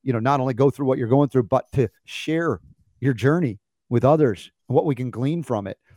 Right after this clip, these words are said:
including the, the basic common sense stuff. We're like, "How do people not see this?"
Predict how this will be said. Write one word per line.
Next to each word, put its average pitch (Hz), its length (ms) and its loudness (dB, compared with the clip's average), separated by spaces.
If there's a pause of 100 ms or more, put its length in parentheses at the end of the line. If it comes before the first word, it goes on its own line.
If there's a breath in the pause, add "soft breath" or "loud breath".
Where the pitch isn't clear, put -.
(260 soft breath)
including 202 480 2
the, 151 180 2
the 165 80 0
basic 247 400 0
common 226 300 -4
sense 214 180 -2
stuff. 240 160 -2
We're 214 100 0
like, 196 220 -2 (120)
"How 277 120 -2
do 349 60 2
people 349 240 6
not 330 200 0
see 403 220 6
this?" 330 380 6